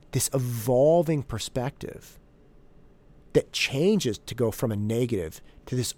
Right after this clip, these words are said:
overwhelming sense of positivity, and gratitude and appreciation. Now, why is that valuable? Because when you have appreciation, when you have gratitude, first off, you end on this incredibly good note,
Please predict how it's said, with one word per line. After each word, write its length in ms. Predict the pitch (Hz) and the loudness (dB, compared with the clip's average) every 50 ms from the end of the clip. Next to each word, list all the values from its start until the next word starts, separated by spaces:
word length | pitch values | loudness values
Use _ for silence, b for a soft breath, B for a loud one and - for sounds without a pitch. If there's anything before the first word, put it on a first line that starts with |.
| - | -2
overwhelming 1200 | 147 143 127 120 127 120 113 110 113 113 113 117 123 127 117 117 123 131 123 117 107 101 98 92 85 - - _ _ _ _ - | 0 0 0 0 -2 -2 -2 -4 -6 -8 -6 -2 -2 -2 -2 -2 -2 -2 -2 -2 -4 -6 -8 -10 -14 -16 -20 _ _ _ _ -16
sense 340 | - - - 139 120 110 - | -12 -4 -2 -2 -2 -2 -4
of 120 | 110 - | -6 -6
positivity, 720 | - - 110 104 - 104 - - 113 95 101 87 80 - - - - - - | -4 -4 -4 -4 -4 -6 -4 -4 -4 -4 -4 -8 -10 -14 -16 -20 -20 -18 -10
and 220 | - 117 117 110 101 | -8 -6 -6 -6 -6
gratitude 720 | - 104 101 98 107 110 107 110 104 92 - - 98 90 | -6 -8 -8 -6 -2 -2 -2 -2 -2 -6 -6 -8 -8 -8
and 120 | - - 107 | -6 -8 -10
appreciation. 880 | - - - 120 117 104 - - - - 117 117 110 - - - - B B B B B | -8 -6 -4 -4 -2 -2 -4 -6 -6 -6 -6 -6 -6 -8 -8 -10 -14 B B B B B
Now, 100 | 139 135 | -2 -2
why 300 | 131 127 143 143 156 165 | 0 4 4 4 6 6
is 160 | 143 120 - | 4 2 4
that 220 | - 190 233 254 160 | 2 2 2 2 2
valuable? 500 | 110 113 92 92 90 82 - - - B B B B - | -2 -4 -4 -4 -8 -10 -12 -14 -16 B B B B -12
Because 340 | - - - 202 175 - B B B B B B B B B B | -10 -4 -4 -4 -4 -4 B B B B B B B B B B
when 240 | - 131 139 196 214 | -4 4 4 6 6
you 100 | 208 196 | 6 2
have 420 | 139 - - 208 240 - - 254 165 | 0 0 0 0 2 2 2 0 0
appreciation, 680 | 139 - - 143 135 - - 120 120 117 - - - | -2 -2 -2 -4 -4 -2 -2 -2 -2 -2 -4 -6 -8
when 100 | 90 95 | -8 -8
you 80 | 92 | -8
have 520 | 85 - - - 151 156 156 160 170 151 135 | -8 -10 -8 -4 -2 0 2 2 2 0 0
gratitude, 680 | 113 113 107 98 101 98 - - - - - - - | -2 -2 -2 -2 -4 -6 -8 -8 -10 -10 -12 -12 -14
first 320 | - - 208 226 - - | 0 2 2 2 2 2
off, 180 | 170 135 - - | -2 -2 -2 -4
you 60 | 285 | -6
end 200 | - - 131 120 | -4 -4 -4 -4
on 120 | 117 113 110 | -4 -4 -4
this 180 | 101 - - | -6 -6 -6
incredibly 560 | - 127 117 - - 131 120 123 110 117 110 | -8 -8 -10 -6 -4 -2 -2 -2 -2 -2 -4
good 240 | 101 - 101 85 87 | -4 -6 -8 -8 -8
note, 300 | 85 78 69 64 60 - | -10 -12 -12 -14 -14 -16